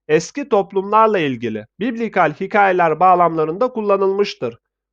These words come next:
Bunun tek istisnası sayılabilecek aşağıdaki ayet ise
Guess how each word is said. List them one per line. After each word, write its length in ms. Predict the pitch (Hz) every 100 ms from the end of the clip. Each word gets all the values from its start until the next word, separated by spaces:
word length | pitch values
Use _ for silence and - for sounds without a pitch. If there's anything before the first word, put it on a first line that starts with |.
| -
Bunun 240 | 190 247
tek 260 | 220 269 262
istisnası 760 | 208 - 190 - 202 190 196 233
sayılabilecek 800 | 196 190 190 180 180 175 240 196
aşağıdaki 600 | 175 185 185 202 202 175
ayet 380 | 175 202 233
ise 380 | 233 - 254 262